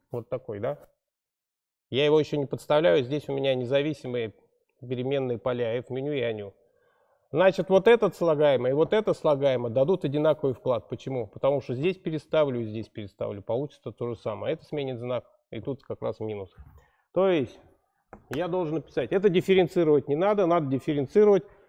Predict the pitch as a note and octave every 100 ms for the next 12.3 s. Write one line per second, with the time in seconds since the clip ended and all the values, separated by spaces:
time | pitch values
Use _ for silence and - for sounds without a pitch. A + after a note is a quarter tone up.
0 | _ C#3 D3+ - A#2+ B2 A2+ G#2 _ _
1 | _ _ _ _ _ - C#3 F#3 A3+ G3+
2 | F#3+ F#3 F#3 E3 C3+ - C3+ D3+ D3+ F#3+
3 | A3+ G#3 F#3+ E3 A2 - D3+ C#3 - E3
4 | C#3+ C3+ - C3 - F3+ G3 - _ _
5 | _ _ _ _ _ _ _ _ - E3
6 | G#3+ F#3+ F3+ D3 - F#3 F#3 C#3+ E3+ E3
7 | C#3 A2+ C3+ C3+ F#3+ F#3 D3+ B2 G2+ -
8 | - - _ _ _ - D3 F3 _ _
9 | _ _ _ _ _ _ D#3 E3+ F3+ G3
10 | G3+ F#3+ G3+ F#3+ D#3 F3+ F3 F#3 F3 E3+
11 | D#3+ E3+ G#3 G#3+ F#3 D#3 C3+ - C3+ A#2
12 | A2+ - G#2